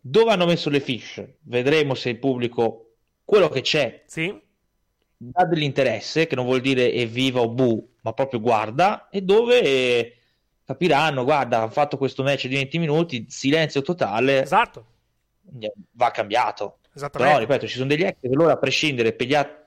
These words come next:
Speaker 1: per le cose positive e negative, sono all-in.
Speaker 2: Certo.
Speaker 1: Se, quando arriverà lì, la ricezione del pubblico sarà una merda, leveranno l'all-in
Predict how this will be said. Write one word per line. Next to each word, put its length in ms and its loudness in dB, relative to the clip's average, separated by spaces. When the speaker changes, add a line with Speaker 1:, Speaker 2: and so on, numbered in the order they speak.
Speaker 1:
per 140 0
le 80 0
cose 240 -2
positive 380 -2
e 40 -2
negative, 360 0
sono 240 2
all-in. 480 -2
Speaker 2:
Certo. 360 -2
Speaker 1:
Se, 540 -2
quando 260 2
arriverà 280 4
lì, 280 -2
la 100 0
ricezione 460 0
del 80 -2
pubblico 200 2
sarà 320 -2
una 240 0
merda, 680 -2
leveranno 440 2
l'all-in 460 2